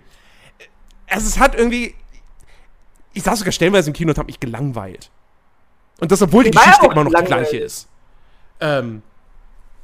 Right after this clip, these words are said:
Speaker 1: also
Speaker 2: Der ging ja doch einfach viel zu lange.
Speaker 1: Ja, der ist zu lang. Ähm, und, oh. Wo wir vorhin bei, bei Veränderungen waren.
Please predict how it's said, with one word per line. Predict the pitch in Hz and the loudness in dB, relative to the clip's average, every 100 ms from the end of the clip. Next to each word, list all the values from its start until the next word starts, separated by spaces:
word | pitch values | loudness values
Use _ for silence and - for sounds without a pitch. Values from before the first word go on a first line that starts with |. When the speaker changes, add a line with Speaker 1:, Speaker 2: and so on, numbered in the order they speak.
| - - - | -20 -12 -6
Speaker 1:
also | 160 156 139 123 - - - - - - _ _ - _ _ _ _ | -2 -2 -2 -4 -8 -20 -20 -20 -20 -20 _ _ -20 _ _ _ _
Speaker 2:
Der | 170 | -6
ging | 180 277 | 4 6
ja | 320 | 6
doch | 202 | 2
einfach | 247 226 | -2 -6
viel | - 320 | -4 -4
zu | - | -2
lange. | 170 208 165 143 - - - - - _ - | -4 -2 -4 -8 -16 -20 -20 -20 -20 _ -4
Speaker 1:
Ja, | 143 156 156 131 - - _ _ _ - | 4 6 6 2 -18 -20 _ _ _ -12
der | 123 | -10
ist | 143 - | -8 -6
zu | 135 | -2
lang. | 160 214 226 233 _ _ _ _ _ _ _ _ _ _ _ _ _ _ _ _ _ _ _ _ _ - | 0 -2 -6 -10 _ _ _ _ _ _ _ _ _ _ _ _ _ _ _ _ _ _ _ _ _ -10
Ähm, | 151 143 135 135 - _ _ _ - | -4 -2 -2 -4 -10 _ _ _ -8
und, | 143 131 117 - - - | -4 -4 -6 -12 -18 -2
oh. | 165 160 101 _ _ _ _ _ _ _ _ _ _ _ _ _ _ - | 0 0 -2 _ _ _ _ _ _ _ _ _ _ _ _ _ _ -10
Wo | 131 147 | -2 0
wir | 151 139 | 0 0
vorhin | 156 151 | 0 0
bei, | 123 113 110 _ | 0 -2 -6 _
bei | 131 120 | -8 -6
Veränderungen | 123 151 165 175 107 | -8 -8 -8 -10 -14
waren. | 107 101 | -14 -14